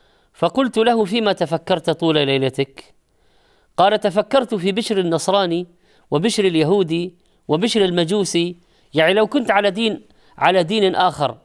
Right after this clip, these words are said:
ونفسي، فقلت: ما الذي سبق منك إليه حتى خصك؟ يعني بالإسلام أنعم عليك، فتفكرت فيما تفضل به علي، فحمدته على أن جعلني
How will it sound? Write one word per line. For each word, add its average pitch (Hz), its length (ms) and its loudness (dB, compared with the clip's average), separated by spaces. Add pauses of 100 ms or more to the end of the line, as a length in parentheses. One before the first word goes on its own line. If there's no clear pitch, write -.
(300)
ونفسي، 151 600 -2 (380)
فقلت: 202 420 -2
ما 220 160 2
الذي 208 340 0
سبق 180 440 0
منك 160 400 -2
إليه 139 500 -2
حتى 135 380 -4
خصك؟ - 440 -6 (1200)
يعني 147 260 2
بالإسلام 151 680 0 (440)
أنعم 165 340 0
عليك، 151 560 0 (480)
فتفكرت 180 880 -2
فيما 220 920 0 (440)
تفضل 185 640 0
به 220 340 0
علي، 196 440 2 (420)
فحمدته 156 800 0
على 139 320 2
أن 139 100 -2
جعلني 147 600 0